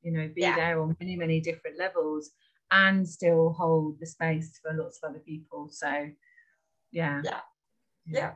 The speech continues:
Speaker 2: but it's all good getting there, you know, moving forward. So, and, you know, I'm receiving, right? Receiving the change, receiving the healing, receiving the transformation,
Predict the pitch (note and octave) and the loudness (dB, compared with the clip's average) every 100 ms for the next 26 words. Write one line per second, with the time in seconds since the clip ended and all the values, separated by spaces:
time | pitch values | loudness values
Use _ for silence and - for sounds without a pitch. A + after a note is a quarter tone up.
0 | _ G3 A3 - - B3+ C4 C4 A#3+ A#3 | _ -12 0 0 4 4 4 4 0 0
1 | A3+ G#3+ G#3 A#3 F#3+ - G3 G3 - - | 0 2 2 -2 -8 -12 -4 -4 -4 -14
2 | _ A#3+ A3+ A3+ A3 G3+ G3 G#3 G3+ - | _ -4 -2 0 2 2 4 2 -2 -2
3 | G3+ F#3 - - _ _ - G#3+ G#3+ G3+ | 2 2 0 -14 _ _ -2 0 -2 -10
4 | _ _ G#3+ G#3+ G#3+ G#3+ G#3+ - A#3 F#3+ | _ _ -4 0 0 0 -2 -4 -4 -4
5 | - - A3+ A3+ G3 A#3+ A#3+ A#3+ A#3 A#3 | -4 0 0 0 -2 -2 2 2 2 0
6 | A3+ A3 A3 G#3+ - A#3 A#3+ A3+ A3+ G#3+ | 0 2 0 -4 -2 2 4 4 4 2
7 | G#3 G#3 F#3+ - A3 A#3+ A3+ G#3+ G#3 G#3+ | 0 -4 -6 -4 0 0 0 -2 -6 -4
8 | G#3+ G#3 G3+ G#3 G#3+ | -6 -6 -4 -4 -4